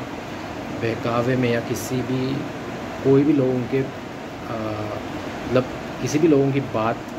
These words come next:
सुन के just अपना एक या अपनी धारणा मत बनाइए। Think deeply।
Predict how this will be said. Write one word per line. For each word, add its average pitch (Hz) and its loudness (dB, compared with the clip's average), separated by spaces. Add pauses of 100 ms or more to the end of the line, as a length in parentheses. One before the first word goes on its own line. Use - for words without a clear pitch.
(100)
सुन 127 -2
के 113 -2
just 113 -4 (1300)
अपना 113 2
एक 120 0 (680)
या 110 0
अपनी 120 0
धारणा 131 2
मत 127 2
बनाइए। 101 -4 (3000)
Think 156 4
deeply। 139 2